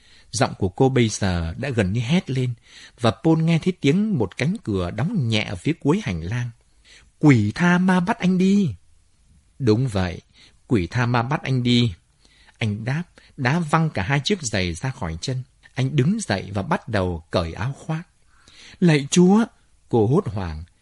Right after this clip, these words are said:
"Này Rosemary, em đừng có mà làm hỏng nha. Chúng ta sẽ làm chuyện đó thật tốt." "Em không quan tâm xem anh có biến em thành trò hề hay là không." Rồi cô thổn thức.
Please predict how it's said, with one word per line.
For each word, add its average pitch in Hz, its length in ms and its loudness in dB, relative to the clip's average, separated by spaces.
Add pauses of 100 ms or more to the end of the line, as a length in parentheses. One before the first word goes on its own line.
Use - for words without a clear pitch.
(300)
"Này 98 480 0
Rosemary, 117 720 4 (380)
em 131 240 0
đừng 107 160 2
có 151 100 -2
mà 135 120 0
làm 98 200 -2
hỏng 85 380 -4
nha. 156 280 0 (580)
Chúng 180 200 0
ta 135 200 0
sẽ - 120 -12
làm 95 300 -2
chuyện 101 240 -4
đó 113 220 0
thật 101 140 -6 (100)
tốt." 175 280 2 (1500)
"Em 160 140 0
không 170 180 -4
quan 165 220 2
tâm 165 160 2
xem 165 420 2
anh 160 120 0
có 185 100 -2
biến 165 240 2
em 160 380 0
thành 113 440 -2
trò 127 180 2
hề 123 260 4
hay 160 140 0
là 113 140 2
không." 170 420 4 (640)
Rồi 92 400 -2
cô 117 180 -2
thổn 82 280 -4
thức. 202 160 -8